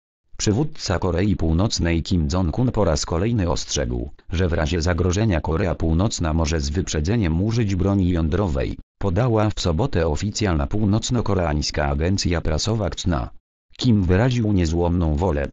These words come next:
dalszego rozwijania potencjału atomowego koreańskiego wojska tak, aby mogło ono, w razie potrzeby zapobiegawczo i dokładnie powstrzymać i udaremnić wszelkie niebezpieczne próby i groźby,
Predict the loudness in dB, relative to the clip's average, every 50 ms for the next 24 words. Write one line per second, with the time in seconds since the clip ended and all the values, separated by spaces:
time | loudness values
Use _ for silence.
0 | -10 _ _ -6 -4 -2 -2 -2 0 0 0 0 0 0 0 2 2 0 0 0
1 | 0 0 2 2 2 0 0 0 -2 0 0 2 0 0 0 -2 -2 0 0 0
2 | 0 0 0 0 0 0 0 2 0 0 0 0 0 0 0 0 0 0 2 2
3 | 0 0 0 -2 -2 -2 0 0 0 0 0 0 -2 -2 -4 -4 -4 -4 -2 -2
4 | -2 -4 -4 -4 -6 -8 -8 -6 -4 -2 -2 0 0 2 2 0 0 0 0 0
5 | 2 2 2 2 2 0 -2 -6 _ _ -2 0 0 0 2 2 0 0 0 0
6 | -2 -2 0 0 0 0 0 0 0 0 0 -2 -2 0 0 0 0 2 0 0
7 | -2 -2 -2 -2 0 0 0 0 0 -2 -2 0 0 0 0 2 2 0 0 2
8 | 2 0 0 0 0 -2 0 0 2 2 2 0 -2 -2 -2 0 0 2 2 2
9 | 0 0 2 2 4 4 4 2 0 -2 -4 -4 -2 -2 0 0 0 2 2 2
10 | 2 2 2 0 0 -2 -2 -2 0 0 0 0 2 2 2 4 4 4 4 2
11 | 2 2 0 0 0 0 0 0 0 0 0 0 -2 -2